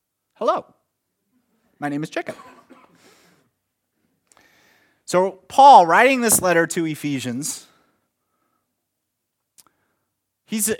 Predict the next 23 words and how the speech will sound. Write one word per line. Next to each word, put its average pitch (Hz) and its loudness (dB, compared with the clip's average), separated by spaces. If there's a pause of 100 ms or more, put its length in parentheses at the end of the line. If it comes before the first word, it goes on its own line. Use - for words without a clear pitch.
he's 190 -6
addressing 247 0
them 240 -4
kind 254 -2
of 220 0
in 170 -2
a 139 -4
period 180 -6
of 135 -8
difficulty. 123 -10 (280)
There 202 0
is 214 -4
this 185 -2
tension. 147 -4
There 131 -2
was 156 -2
still 254 2
this 208 -4
tension 165 -8
in 143 -6
the 143 -8
early 147 -8
church - -10